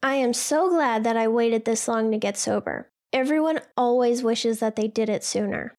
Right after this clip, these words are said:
And a big part of sobriety is proving that you don't need alcohol. Try to do things without it, like not drinking after work, getting through a big negative emotion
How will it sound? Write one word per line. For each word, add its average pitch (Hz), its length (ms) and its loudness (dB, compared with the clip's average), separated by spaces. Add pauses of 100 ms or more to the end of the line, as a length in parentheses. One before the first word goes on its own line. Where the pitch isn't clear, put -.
(160)
And 262 120 2
a 262 60 4
big 302 260 0
part 233 240 0
of 254 120 0
sobriety 254 880 0
is 240 180 0
proving 254 640 0
that 262 180 -2
you 247 180 2
don't 233 440 0
need 233 460 0 (160)
alcohol. 214 720 -2 (240)
Try 277 240 0
to 330 100 2
do 269 280 2
things 269 300 0
without 226 420 0
it, - 260 -4 (160)
like 226 220 0
not 233 360 0
drinking 254 400 0
after 247 320 0
work, 262 520 0 (200)
getting 269 300 2
through 277 300 2
a 247 80 2
big 233 440 2
negative 254 480 2
emotion 226 760 0